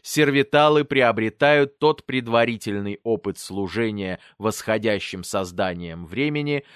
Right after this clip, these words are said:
который столь полезен для их последующей работы на контурах Хавоны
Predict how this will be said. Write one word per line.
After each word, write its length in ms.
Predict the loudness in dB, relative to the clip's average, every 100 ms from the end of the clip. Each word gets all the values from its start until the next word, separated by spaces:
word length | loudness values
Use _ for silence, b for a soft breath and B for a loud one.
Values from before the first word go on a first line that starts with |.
| B
который 420 | B 0 4 4 2
столь 380 | 0 2 2
полезен 760 | 2 4 4 6 2 2 -2 -4 b b
для 220 | 2 2
их 220 | 2 2
последующей 840 | 0 0 0 0 0 -4 -4 0
работы 500 | 0 0 0 -2 0
на 160 | 0 -2
контурах 580 | -2 -6 -4 -6 -6 -8
Хавоны 680 | -4 -4 0 0 0 -4